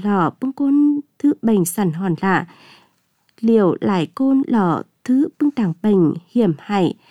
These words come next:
cánh lò bệnh hằng mở, cánh lại côn tênh mết lò bưng côn thảo côn ké, vài hạ tim ó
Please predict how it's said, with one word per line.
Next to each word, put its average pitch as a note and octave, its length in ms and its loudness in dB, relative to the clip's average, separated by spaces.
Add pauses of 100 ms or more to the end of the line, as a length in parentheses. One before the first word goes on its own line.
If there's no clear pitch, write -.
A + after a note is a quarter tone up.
(340)
cánh G3 380 2 (120)
lò A3+ 200 0
bệnh G#3 180 2
hằng F#3 300 -2
mở, G3 280 2 (1040)
cánh F#3 420 2 (120)
lại G#3 340 0
côn C#4 420 2 (360)
tênh C4 240 2
mết C4+ 260 0
lò G3+ 60 0
bưng F3 140 -6
côn C#4+ 140 -2
thảo A3+ 220 -2
côn C#4+ 200 -4
ké, F#3 400 0 (580)
vài A3 120 0
hạ F#3+ 160 -2
tim B3 340 -2
ó A#3+ 280 -2